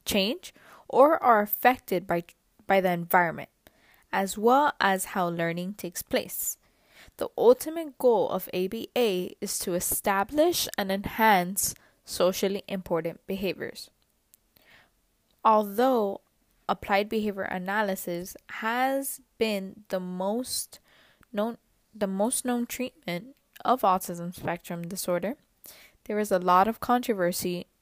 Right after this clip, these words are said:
surrounding the field. Some controversy is that it may be too tough on, too tough on kids. Although we do not use aversive reinforcement anymore,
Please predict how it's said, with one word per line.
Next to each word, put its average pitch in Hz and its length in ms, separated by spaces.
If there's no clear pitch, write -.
surrounding 196 760
the 180 80
field. - 380
Some 262 240
controversy 214 1120
is 190 260
that 180 340
it 196 120
may 185 200
be 247 420
too 190 200
tough 185 280
on, 185 200
too 247 160
tough 196 400
on 196 180
kids. - 600
Although 202 500
we 233 180
do 185 160
not 180 280
use 233 340
aversive 185 560
reinforcement 190 720
anymore, 226 640